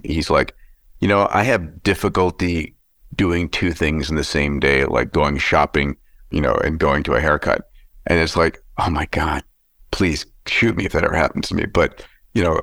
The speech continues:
I am in better shape, feeling sharper, more productive than I've ever been in my life.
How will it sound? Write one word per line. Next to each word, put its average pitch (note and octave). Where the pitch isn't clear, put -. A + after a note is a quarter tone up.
I C#3+
am G#2+
in F#2+
better G2+
shape, F2
feeling A#2+
sharper, F2+
more A2
productive E2+
than F#2+
I've F2
ever A#2
been D#2+
in D#2
my D2
life. -